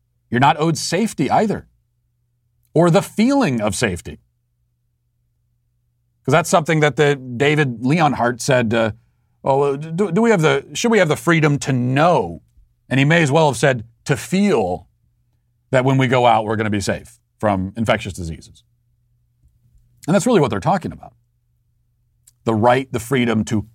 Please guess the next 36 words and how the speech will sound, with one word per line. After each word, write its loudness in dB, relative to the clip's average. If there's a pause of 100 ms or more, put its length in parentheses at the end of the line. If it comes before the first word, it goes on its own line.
feel -2
safe. -8 (2500)
But 2
that's 0
not 0
something -2
that 0
you're 2
owed 2
either. 0 (300)
None 2
of 2
that 0
comes 0
with -4
the -10
package -8
when 0
you 0
enter -2
into -2
the, -4
this -4
world. -2
It's -10
not 2
on 2
the -2
brochure. -4 (760)
And -2
if 0
it 2
was 4
on 2
the -2
brochure, 0